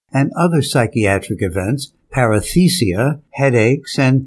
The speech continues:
sensations with extension leads or stimulation. The authors conclude that D B S can significantly decrease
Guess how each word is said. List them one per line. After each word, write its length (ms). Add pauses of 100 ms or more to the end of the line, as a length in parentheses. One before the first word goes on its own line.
(140)
sensations 920
with 220
extension 800
leads 680
or 320
stimulation. 800 (600)
The 320
authors 400
conclude 480
that 160
D 180
B 240
S 220
can 220
significantly 1160
decrease 640